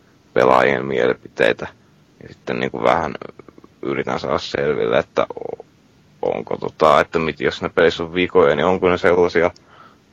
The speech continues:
jotka haittais mua itteen. Ja jos ne ei oo, niin sitten vaikka, vaikka se olisikin saanut haukkuja, niin jos mä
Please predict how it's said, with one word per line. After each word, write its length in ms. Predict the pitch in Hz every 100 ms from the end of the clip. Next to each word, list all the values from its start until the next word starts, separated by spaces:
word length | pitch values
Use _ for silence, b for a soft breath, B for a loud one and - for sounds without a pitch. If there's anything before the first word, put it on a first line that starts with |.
| -
jotka 260 | - -
haittais 640 | 95 87 87 - 73 73 -
mua 220 | 85 80
itteen. 600 | 64 78 - - 62 55 60
Ja 140 | 62 - _ _ _ b b b b -
jos 220 | 65 -
ne 100 | 76
ei 140 | 82 82
oo, 240 | 95 90
niin 180 | 82 71
sitten 300 | - - 69
vaikka, 400 | 57 - - 80 -
vaikka 280 | 55 - -
se 60 | 80
olisikin 360 | 82 - 85
saanut 300 | 92 87 85
haukkuja, 580 | - 90 82 - - 73
niin 100 | 67
jos 140 | 67
mä 120 | 95